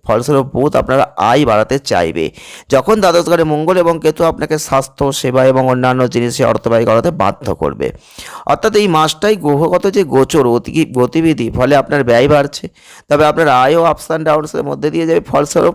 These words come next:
এই মাসে আপনার তহবিল বাড়ানোর দিকে মনোনিবেশ করুন। বৃহস্পতি গ্রহ দশম স্থানে অবস্থান করে দ্বিতীয় স্থানে দৃষ্টিপাত করছে, যেটা আপনার অর্থ উপার্জনে সাহায্য করবে। সম্পদ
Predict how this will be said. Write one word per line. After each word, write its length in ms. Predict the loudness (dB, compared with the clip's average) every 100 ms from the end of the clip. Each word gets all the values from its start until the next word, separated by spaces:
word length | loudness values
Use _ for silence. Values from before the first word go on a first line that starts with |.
| -4
এই 240 | -2 0 0
মাসে 380 | -2 -2 0 0
আপনার 340 | 0 -2 -2
তহবিল 560 | -2 0 2 0 -2 -2
বাড়ানোর 300 | -2 0 -2
দিকে 240 | -6 -6
মনোনিবেশ 500 | -4 -4 -2 -2 -2
করুন। 260 | -2 -2 -2 -6 -20 -20 _
বৃহস্পতি 540 | 2 2 2 -4 -6 -4
গ্রহ 260 | -2 -2
দশম 320 | -2 -4 -6
স্থানে 200 | -8 -4
অবস্থান 480 | -2 -2 -4 -4 -4
করে 160 | 0 -2
দ্বিতীয় 320 | -2 -2 -4
স্থানে 220 | -2 -4
দৃষ্টিপাত 600 | -2 -6 -4 -4 -2 -2
করছে, 300 | -2 -2 -2
যেটা 260 | -4 -2 -2
আপনার 240 | 0 0
অর্থ 200 | -2 0
উপার্জনে 540 | -4 0 0 0 -4 -2
সাহায্য 440 | 0 0 0 0
করবে। 300 | 2 0 -4 -8 -20 -16
সম্পদ 440 | -4 -2 0 0